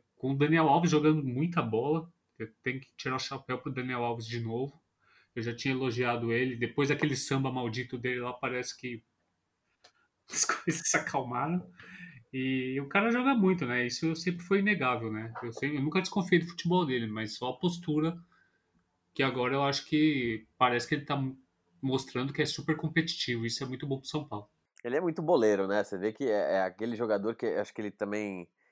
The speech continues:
Speaker 2: ele tem tanta confiança no futebol dele, que você vê quando, quando ele foi criticado pelo Pagode, pelo Sambão,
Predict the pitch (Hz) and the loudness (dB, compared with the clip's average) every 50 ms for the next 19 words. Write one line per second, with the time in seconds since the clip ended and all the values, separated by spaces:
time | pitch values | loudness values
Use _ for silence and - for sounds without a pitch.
0 | _ _ _ _ - 95 92 - 117 117 104 - 170 156 175 - - 147 123 - | _ _ _ _ -10 -10 -6 -4 -4 -4 -2 0 0 2 2 2 2 0 -2 -2
1 | - 117 113 113 117 113 107 - - 104 101 98 - - - 104 90 95 101 98 | 0 2 4 4 4 2 0 0 -2 -2 -2 -4 -6 -8 -10 -4 0 4 4 4
2 | 95 90 95 101 117 139 143 120 104 95 87 85 82 _ _ _ _ _ _ _ | 4 2 2 2 4 4 4 2 0 -2 -4 -6 -8 _ _ _ _ _ _ _
3 | _ _ _ _ _ _ _ _ _ - - 117 104 - 143 127 110 156 165 - | _ _ _ _ _ _ _ _ _ -14 -10 -10 -2 0 2 2 2 2 0 0
4 | 180 180 180 165 135 120 110 - - - 151 180 185 175 151 - - 160 151 - | 0 0 2 2 2 2 0 -2 -2 0 0 2 2 2 2 2 2 2 2 0
5 | 139 117 - - - - 120 123 123 120 107 104 98 85 107 104 101 98 98 - | -2 -6 -8 -10 -2 4 8 8 10 8 8 4 -2 -4 -4 -4 -4 -2 2 2
6 | 98 92 95 101 107 120 120 110 101 95 92 - - 95 95 92 - - 104 98 | 2 4 6 6 8 8 8 8 6 2 -2 -6 -6 -6 -6 -6 -4 -2 -2 0
7 | 98 92 104 120 143 143 123 95 | 2 4 6 6 6 6 4 0